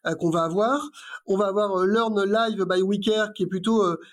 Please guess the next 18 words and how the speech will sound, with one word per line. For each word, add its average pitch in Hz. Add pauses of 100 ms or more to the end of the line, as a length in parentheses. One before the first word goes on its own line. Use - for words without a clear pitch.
(120)
la 180
dimension 180
événementielle, 214
de 185
webinaires, 190
de 180
conférences, 190
pour 160
permettre 180
à 156
chacun, 185
euh, 160
d-, 160
d-, 175
d'apprendre 202
sous -
d'autres 185
formats. 180